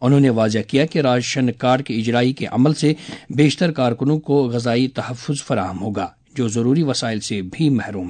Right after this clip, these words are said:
ہیں۔ اٹل ڈلو نے تمام متعلقہ محکموں کو ہدایت دی کہ وہ اس کام کی تکمیل کے لیے اپنے محکموں کے نوڈل افسران کو نامزد کریں۔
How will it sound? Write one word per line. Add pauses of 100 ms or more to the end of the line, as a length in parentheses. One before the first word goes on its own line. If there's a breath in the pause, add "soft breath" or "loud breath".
ہیں۔ (460 loud breath)
اٹل
ڈلو
نے
تمام (340 loud breath)
متعلقہ
محکموں
کو
ہدایت
دی
کہ
وہ
اس
کام
کی
تکمیل
کے
لیے (280 loud breath)
اپنے
محکموں
کے
نوڈل
افسران
کو (240 loud breath)
نامزد
کریں۔